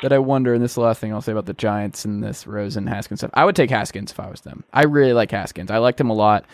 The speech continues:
at Ohio State this year. I thought he made a bunch of big-time throws. He was amazing in that Michigan game. Um, super accurate. He does a lot of good stuff. I, I like Haskins. I, am I concerned that he only played in, like, twelve games? Yes. That's,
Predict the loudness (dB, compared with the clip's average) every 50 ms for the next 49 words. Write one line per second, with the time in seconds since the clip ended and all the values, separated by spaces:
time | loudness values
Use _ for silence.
0 | -20 -14 -6 0 2 2 2 0 0 -2 -4 -2 -2 -4 -4 -2 -2 -2 0 -2
1 | -2 -2 -2 -2 0 0 0 0 0 -2 -2 0 0 0 0 0 0 -2 -2 0
2 | -2 -4 -4 -2 -2 -2 0 0 0 0 0 0 2 2 2 2 2 2 4 4
3 | 4 4 2 2 2 0 0 0 -2 -4 -4 -2 -2 0 0 0 2 2 2 2
4 | 0 -2 -4 -8 -20 -20 -20 -20 -20 -20 _ -8 0 2 4 4 4 4 2 0
5 | -2 -2 -4 -6 -8 _ _ _ _ _ _ _ -8 0 0 2 4 6 6 6
6 | 6 6 4 2 2 4 6 4 4 2 0 -2 2 2 2 4 4 4 4 4
7 | 2 0 -2 0 0 2 2 2 0 -4 -8 -2 2 4 4 4 4 2 0 0
8 | 2 2 2 0 0 -2 -4 -4 -4 -4 -6 -10 -12 -12 -12 -14 -8 -2 0 2
9 | 2 2 2 2 2 2 2 2 0 -4 -2 0 -2 0 0 0 0 0 0 0
10 | -2 -2 -2 0 0 0 0 -2 -4 -4 -6 -2 0 0 0 2 2 2 2 2
11 | -2 -2 -6 -12 -14 _ _ -8 -6 -6 -6 -6 -10 -14 -16 -18 _ _ _ -4
12 | -2 -2 -2 -2 -6 -16 -16